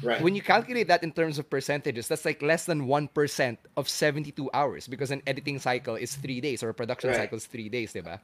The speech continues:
Speaker 2: So what we see really is, is something that's very distilled. And at this point, gusto kong ipasok yung, shit, mag-media theory tayo rito. Pero we're gonna talk about the agenda setting theory. And that's one of the first tenets of, of communication theory, which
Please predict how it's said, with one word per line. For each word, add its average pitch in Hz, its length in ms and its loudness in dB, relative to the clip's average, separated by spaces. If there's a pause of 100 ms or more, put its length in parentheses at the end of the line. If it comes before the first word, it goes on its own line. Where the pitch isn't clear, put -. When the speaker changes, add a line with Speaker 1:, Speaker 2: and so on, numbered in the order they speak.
(540)
Speaker 2:
So 202 140 6
what 233 160 8
we 240 140 -2
see 214 200 0
really 175 440 0 (240)
is, 180 240 6
is 180 120 4
something 202 340 2
that's - 180 -4
very 160 260 2
distilled. 135 480 -2 (460)
And 160 340 -2 (180)
at 170 140 2
this 180 160 -2
point, 156 240 4
gusto 156 160 0
kong 156 160 -2
ipasok 143 460 6
yung, 127 340 -4 (240)
shit, - 240 0
mag-media 135 420 0
theory 135 300 0
tayo 120 240 2
rito. 110 300 -6 (160)
Pero 160 100 4
we're 170 80 2
gonna 190 160 -2
talk 214 200 4
about 247 180 0
the 170 80 6
agenda 151 320 4
setting 135 280 0
theory. 104 340 -8 (600)
And 160 360 0
that's 180 240 4
one 202 160 0
of 185 80 -4
the 156 180 -2
first 185 400 0
tenets 151 400 4
of, 139 320 2
of - 280 -2
communication 143 600 0
theory, 117 320 -4
which 123 420 -4